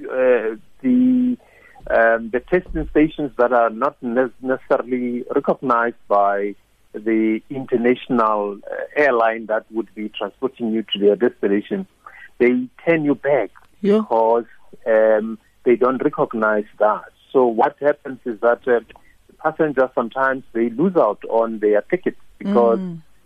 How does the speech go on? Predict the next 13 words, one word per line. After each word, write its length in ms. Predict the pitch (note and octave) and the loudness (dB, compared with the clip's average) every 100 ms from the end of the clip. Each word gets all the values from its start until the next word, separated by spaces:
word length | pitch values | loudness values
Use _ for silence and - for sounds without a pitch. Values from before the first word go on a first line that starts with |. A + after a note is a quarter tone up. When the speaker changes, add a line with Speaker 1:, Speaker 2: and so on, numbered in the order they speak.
| _ _ - | _ _ 2
Speaker 1:
it 140 | D#3 | 4
is 220 | G3 F3+ C3+ | 4 0 0
not 240 | C#3+ C#3+ - | 0 -2 -4
necessarily 800 | C3 C3+ - C3 B2+ A#2 B2+ B2+ | -2 -2 0 2 0 -2 -2 0
the 160 | A2+ | 0
responsibility 680 | G#2+ - A2 A2+ A#2 C3+ A#2+ | -2 -4 -6 -4 -4 -2 0
of 260 | B2 A2 G2+ | 2 2 0
the 120 | G#2+ | 2
airline, 560 | C3 B2 A2 G#2+ A2 A2+ _ _ _ - | 2 4 2 0 -2 -12 _ _ _ -2
uh, 440 | A2+ G#2+ G#2+ G#2+ G#2 - | 2 4 4 2 0 -8
to 380 | B2+ A#2+ A2+ A2+ - - | -4 0 0 -4 -6 0
tell 220 | E3 D3 | 0 0
you, 500 | C3 E3+ D3+ B2 | -4 -4 -2 -4